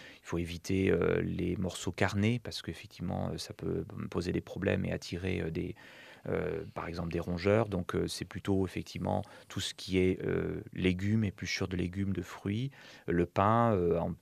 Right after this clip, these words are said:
toute petite quantité. Euh, voilà, ça représente. Et puis donc le, le gaspillage alimentaire, hein, ce que les gens jettent, euh, parce qu'ils ne l'ont pas consommé ou des choses comme ça. Euh, je vou-,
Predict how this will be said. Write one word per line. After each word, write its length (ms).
toute 120
petite 300
quantité. 560
Euh, 240
voilà, 160
ça 160
représente. 440
Et 80
puis 200
donc 240
le, 80
le 120
gaspillage 460
alimentaire, 540
hein, 140
ce 120
que 80
les 140
gens 160
jettent, 420
euh, 180
parce 160
qu'ils 160
ne 60
l'ont 60
pas 120
consommé 640
ou 80
des 80
choses 180
comme 140
ça. 160
Euh, 380
je 180
vou-, 80